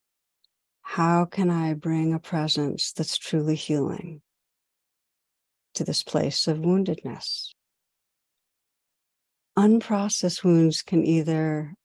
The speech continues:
fester in shame, or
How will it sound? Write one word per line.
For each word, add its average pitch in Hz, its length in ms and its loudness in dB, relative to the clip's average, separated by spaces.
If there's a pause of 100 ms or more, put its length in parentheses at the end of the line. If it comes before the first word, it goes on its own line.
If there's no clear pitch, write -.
(140)
fester 190 500 0
in 196 100 4
shame, 151 680 -4 (960)
or 160 600 -2